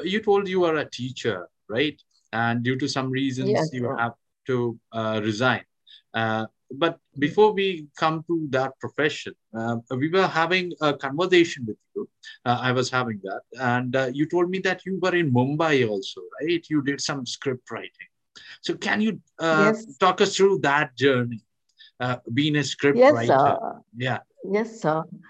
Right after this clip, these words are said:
Speaker 2: Uh, gradually, sir, I became very fond of writing, and I started to, uh,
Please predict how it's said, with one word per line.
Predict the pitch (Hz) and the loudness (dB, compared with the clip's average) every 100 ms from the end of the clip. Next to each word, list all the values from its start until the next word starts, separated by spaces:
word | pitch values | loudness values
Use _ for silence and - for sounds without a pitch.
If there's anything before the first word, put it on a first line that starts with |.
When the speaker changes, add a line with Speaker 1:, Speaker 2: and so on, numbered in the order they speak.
| - - | -12 0
Speaker 2:
Uh, | 226 214 | 2 2
gradually, | 220 233 240 233 330 381 381 381 | 6 6 6 4 4 4 4 2
sir, | 381 269 269 254 - | 2 6 6 6 4
I | 233 | 4
became | 226 226 262 262 | 2 -4 -4 -2
very | 233 208 262 | 0 0 0
fond | 269 185 185 | -2 -2 -2
of | 214 | -2
writing, | 202 165 165 180 262 - | -2 -2 -2 -4 -6 -6
and | 196 190 | -6 -4
I | 196 | -4
started | 202 - 185 233 240 233 | -2 0 2 2 0 2
to, | 240 240 240 - _ _ - | 2 2 0 -14 _ _ -2
uh, | 170 170 | 0 2